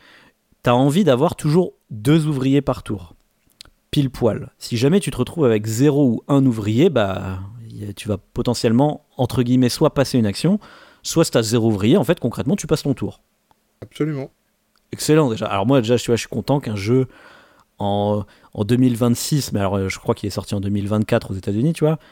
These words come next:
Speaker 1: mais un jeu très récent, comme ça, on peut passer son tour, quoi. Ça, c'est cool, tu vois, c'est osé en termes de game design. Tu vois, t'es, t'es, t'es v-, t'as vraiment un truc que t'as pas envie de faire, quoi. T'as, t'es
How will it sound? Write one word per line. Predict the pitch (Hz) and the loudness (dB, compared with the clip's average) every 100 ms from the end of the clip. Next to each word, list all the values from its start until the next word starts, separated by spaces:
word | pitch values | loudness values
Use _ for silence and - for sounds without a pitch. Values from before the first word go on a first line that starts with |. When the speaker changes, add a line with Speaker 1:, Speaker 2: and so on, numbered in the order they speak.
| _ _ - | _ _ -4
Speaker 1:
mais | |
un | 107 | -2
jeu | 107 117 | 0 0
très | - 139 | 2 2
récent, | 117 - 202 | 2 0 0
comme | 143 107 | 0 -2
ça, | - 180 - - _ _ - | 0 -2 -4 -18 _ _ -6
on | 113 | -4
peut | - 180 | 0 0
passer | 127 - 160 | 0 -2 0
son | 156 | 0
tour, | 135 214 123 104 | 2 2 2 0
quoi. | - - | -6 -8
Ça, | - 185 | -2 0
c'est | - 117 | 0 -4
cool, | - 196 139 | 0 0 0
tu | - | -2
vois, | 151 | -4
c'est | - - | -4 0
osé | - 151 151 147 | 4 4 4 0
en | 98 | -2
termes | 120 104 | -6 -4
de | |
game | 107 107 | -2 -2
design. | 107 123 135 101 - _ _ _ _ | -2 -2 -2 -2 -8 _ _ _ _
Tu | - | -12
vois, | |
t'es, | - - - | -10 -12 -12
t'es, | - - _ | -14 -18 _
t'es | 101 | -12
v-, | 92 - | -10 -6
t'as | 98 | -6
vraiment | 92 120 151 185 | -4 0 2 2
un | 127 | 0
truc | - 175 | -2 -4
que | |
t'as | 123 - | -4 -4
pas | 180 | -2
envie | 165 139 | -2 -4
de | 147 | -6
faire, | 151 - | -10 -10
quoi. | 120 | -12
T'as, | - - | -10 -12
t'es | - | -8